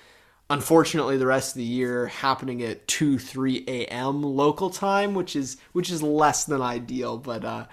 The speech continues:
yeah, we'll figure it out here. And, uh, thanks so much for listening, everyone. This is a,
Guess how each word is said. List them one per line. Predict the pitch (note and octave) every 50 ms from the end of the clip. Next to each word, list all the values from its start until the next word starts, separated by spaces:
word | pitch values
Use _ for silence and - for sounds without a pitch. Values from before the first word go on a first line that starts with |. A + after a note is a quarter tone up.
| - - -
yeah, | - D3+ C#3+
we'll | B2+ B2 B2+ B2
figure | - - C#3+ C3 B2+ C3 B2
it | A#2 A#2
out | A2+ A2 A2 A2
here. | - B2 B2 A#2 A2+ A2+
And, | A2 A2+ A2+ A2+ A#2+
uh, | A2+ A2 A2+ A2 G#2+ - - - - _ -
thanks | - D#3+ D#3 -
so | - E3+
much | D#3 C#3 C3 - -
for | -
listening, | B2 B2+ C3 C3 - C#3+ C3+ B2+
everyone. | B2 A#2 A#2+ A#2 A#2 A#2 A#2+
This | B2 G#2+ - -
is | B2+ A#2 -
a, | - A2 - -